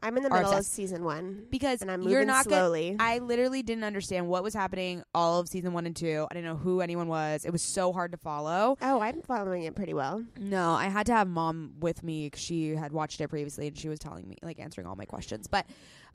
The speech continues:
Speaker 2: um, yeah, I, I, and now that I'm watching, like, season eight live with everyone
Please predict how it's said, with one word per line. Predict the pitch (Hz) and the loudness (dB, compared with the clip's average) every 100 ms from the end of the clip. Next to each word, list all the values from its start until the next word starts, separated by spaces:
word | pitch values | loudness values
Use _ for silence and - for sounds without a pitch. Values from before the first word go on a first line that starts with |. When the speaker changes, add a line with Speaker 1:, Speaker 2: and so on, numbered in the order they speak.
| - | 4
Speaker 2:
um, | 208 202 190 180 170 160 160 _ _ _ | 6 6 6 2 -4 -12 -18 _ _ _
yeah, | - 220 175 156 147 - | 0 4 4 2 -4 2
I, | 202 185 - | 2 2 0
I, | 190 185 | 0 2
and | 180 196 | 0 -2
now | 196 196 202 226 240 | 2 6 10 10 10
that | 208 | 6
I'm | 185 | 2
watching, | 185 180 - 190 | 0 -2 -4 -8
like, | 185 170 | -6 -8
season | - 190 180 | -8 -8 -6
eight | 175 160 | -6 -2
live | 160 170 | -2 0
with | 202 | 0
everyone | 196 208 214 220 | 0 2 2 2